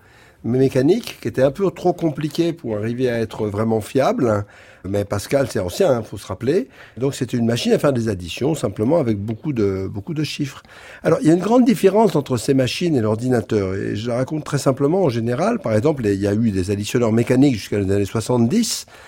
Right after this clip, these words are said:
mais elles avaient toutes des manivelles, euh, ma-, manuelles ou électriques. La différence, c'est que l'ordinateur a avalé la manivelle.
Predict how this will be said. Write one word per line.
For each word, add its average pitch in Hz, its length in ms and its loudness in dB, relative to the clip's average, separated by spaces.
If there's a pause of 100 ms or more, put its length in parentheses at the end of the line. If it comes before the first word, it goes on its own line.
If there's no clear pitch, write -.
(440)
mais 127 120 4
elles 135 100 2
avaient 151 160 4
toutes 190 160 -4
des 165 120 2
manivelles, 120 640 2 (480)
euh, 101 120 -2
ma-, 101 220 2
manuelles 156 480 4
ou 139 80 2
électriques. 123 640 -2 (280)
La 131 100 4
différence, 196 600 2
c'est - 300 -8
que - 100 -2
l'ordinateur 147 840 0
a 143 120 0
avalé 156 460 4
la 175 100 4
manivelle. 117 640 2